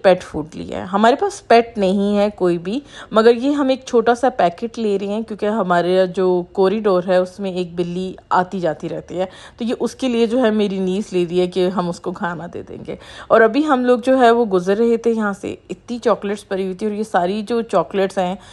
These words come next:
इसको देख के हम कन्फ्यूज हो गए कि कौन सी ले, कौन सी ना लें। और हमेशा मेरे ख्याल से यही होता है चॉकलेट्स या स्नैक्स के सेक्शन में कि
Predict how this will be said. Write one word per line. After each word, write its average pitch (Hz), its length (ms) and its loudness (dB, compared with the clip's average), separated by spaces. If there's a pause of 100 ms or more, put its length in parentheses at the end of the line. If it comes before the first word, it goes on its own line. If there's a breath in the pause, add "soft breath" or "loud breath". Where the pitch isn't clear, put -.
(260 loud breath)
इसको 233 380 4
देख 214 300 6
के 247 80 4
हम 226 240 0
कन्फ्यूज 202 580 2
हो 185 100 2
गए 175 160 -4
कि 190 100 -10 (100)
कौन 185 240 0
सी 190 140 -6
ले, 170 160 -2
कौन 160 240 -8
सी - 180 -14
ना - 140 -10
लें। 185 200 0
और 220 160 8
हमेशा 220 400 4
मेरे 240 180 4
ख्याल 190 200 6
से 208 140 -2
यही 185 180 2
होता 180 240 0
है 202 100 -2 (380 loud breath)
चॉकलेट्स 233 580 2
या 226 160 4
स्नैक्स 208 560 -4
के 240 160 -6
सेक्शन 220 480 -8
में 185 340 -4 (280 loud breath)
कि 392 140 10